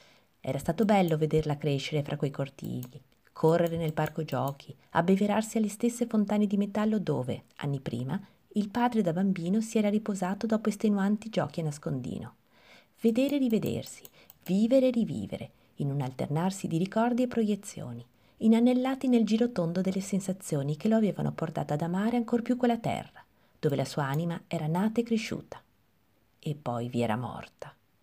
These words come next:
travolta dal dolore. Era successo lentamente, senza clamore, all'inizio. Tutto era cominciato quando alcuni amici avevano iniziato ad ammalarsi.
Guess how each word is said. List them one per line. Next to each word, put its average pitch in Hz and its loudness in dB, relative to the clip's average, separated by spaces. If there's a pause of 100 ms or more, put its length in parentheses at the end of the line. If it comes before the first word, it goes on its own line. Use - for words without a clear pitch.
(160)
travolta 123 -4
dal 120 -4
dolore. - -4 (1000)
Era 226 2
successo 254 -2
lentamente, 196 0 (300)
senza 240 2
clamore, 135 -2 (320)
all'inizio. 127 -6 (680)
Tutto 247 0
era 247 4
cominciato 214 2
quando 170 -2
alcuni 175 -2
amici 214 0 (160)
avevano 247 4
iniziato 240 4
ad 226 2
ammalarsi. 214 0